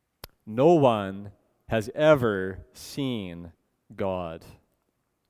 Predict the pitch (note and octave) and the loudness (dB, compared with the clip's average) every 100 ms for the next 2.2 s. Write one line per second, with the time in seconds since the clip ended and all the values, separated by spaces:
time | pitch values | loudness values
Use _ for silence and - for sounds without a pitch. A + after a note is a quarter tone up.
0 | _ _ _ _ _ _ _ _ _ _ | _ _ _ _ _ _ _ _ _ _
1 | _ _ _ _ A2 C3+ D#3 C3 G2+ F#2 | _ _ _ _ 0 4 6 4 0 -6
2 | F#2+ | -12